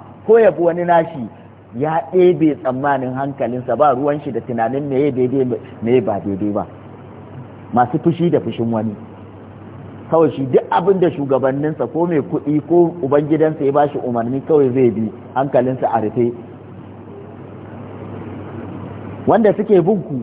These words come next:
ko, ko kuma mabiyanku, khadimanku, ko masu aikinku,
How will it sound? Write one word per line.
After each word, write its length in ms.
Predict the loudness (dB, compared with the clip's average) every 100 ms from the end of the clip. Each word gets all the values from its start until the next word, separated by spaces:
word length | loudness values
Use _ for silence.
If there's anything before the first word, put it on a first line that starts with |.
| -2
ko, 160 | -2 -2 -12 -6
ko 120 | -2 0
kuma 440 | 2 4 4 2
mabiyanku, 720 | 0 2 4 2 2 -4 -12 -12 -20 -20 -20 -2
khadimanku, 720 | 4 4 2 0 0 -2 -8 -14 -16 -20 -20 0
ko 160 | 2 4
masu 260 | 4 2 2
aikinku, 540 | 2 2 -6 -6 -10